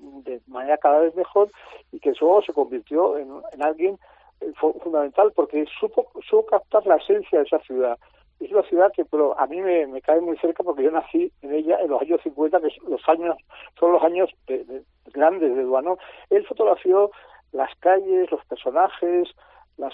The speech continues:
gentes humildes de esa ciudad, eh, desde el arrabal hasta su propio centro, porque la, la fotografía famosa que hablábamos, pues está tomada en la plaza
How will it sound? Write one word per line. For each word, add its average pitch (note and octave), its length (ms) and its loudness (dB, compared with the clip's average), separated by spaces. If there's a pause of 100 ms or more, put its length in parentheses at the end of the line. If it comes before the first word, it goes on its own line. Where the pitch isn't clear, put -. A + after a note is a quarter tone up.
(100)
gentes E3+ 360 -4
humildes D3 580 -6
de C3 60 -6
esa C#3+ 140 -4
ciudad, G3 480 2 (440)
eh, D3 520 -8 (260)
desde D3+ 260 2
el C#3 60 6
arrabal E3 540 4
hasta C3 480 0
su A#2+ 80 -14
propio C3+ 320 -4
centro, F3+ 360 0
porque A2+ 200 -14
la, C3 120 -4
la C#3 100 -4
fotografía C3+ 540 2
famosa D3+ 500 2
que - 80 -8
hablábamos, E3+ 580 4
pues B2+ 160 -6
está B2 160 -12
tomada E3+ 420 4
en B2+ 60 -6
la B2+ 80 -2
plaza C#3 400 2